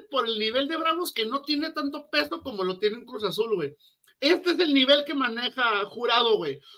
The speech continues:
Un Veracruz, un Mazatlán, un Puebla, un San Luis, un Querétaro,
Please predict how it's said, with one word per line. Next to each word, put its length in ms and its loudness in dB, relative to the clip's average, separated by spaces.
Un 220 4
Veracruz, 840 2
un 220 4
Mazatlán, 760 4
un 320 4
Puebla, 720 6
un 240 2
San 240 2
Luis, 580 -2
un 240 6
Querétaro, 600 2